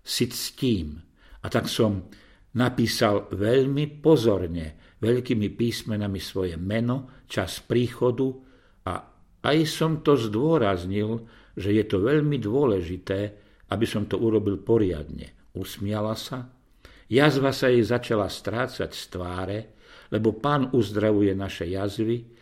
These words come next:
a dodala: „Pôjdete na prvé poschodie, vystúpite z výťahu,“ a presne mi popísala, kde sú tie dvere, ktoré hľadám.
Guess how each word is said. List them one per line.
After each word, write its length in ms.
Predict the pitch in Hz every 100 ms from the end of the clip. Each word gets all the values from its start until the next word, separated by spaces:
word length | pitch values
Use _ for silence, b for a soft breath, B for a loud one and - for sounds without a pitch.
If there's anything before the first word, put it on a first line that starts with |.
| b b b
a 160 | 92 -
dodala: 720 | - 98 113 113 123 123 123 123 - - b b b b _ - - _ _
„Pôjdete 760 | - 117 165 170 156 156 147 139 135 - - _ -
na 160 | 98
prvé 480 | - 123 113 92 -
poschodie, 800 | - 113 - - 123 113 113 107 101 104 _ _ _ - - - - _ -
vystúpite 1120 | 87 135 170 - - 190 180 175 123 117 -
z 60 | 98
výťahu,“ 680 | 107 139 135 127 120 110 113 113 B B B
a 20 | 110
presne 400 | - 160 156 -
mi 160 | 123 101
popísala, 800 | 127 - 120 107 104 98 98 -
kde 320 | 98 95 131
sú 160 | - 117
tie 240 | 110 80
dvere, 240 | 95 98
ktoré 400 | 92 - 90 90
hľadám. 480 | 87 92 82 69 73